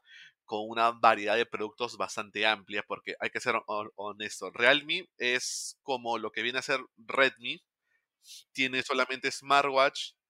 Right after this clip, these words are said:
bueno, wearables y smart-, eh, y sma-, smartphones, perdón. <clears throat>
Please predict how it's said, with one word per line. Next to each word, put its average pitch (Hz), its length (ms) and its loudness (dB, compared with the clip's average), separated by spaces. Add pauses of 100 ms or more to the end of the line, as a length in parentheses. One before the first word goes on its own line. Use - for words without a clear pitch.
(340)
bueno, 101 380 -2
wearables 131 880 4 (500)
y 107 180 -8
smart-, 127 420 2
eh, 113 200 -6
y 107 140 -12
sma-, 143 380 2 (160)
smartphones, 147 720 2
perdón. 113 260 -6 (480)
<clears throat> 202 280 4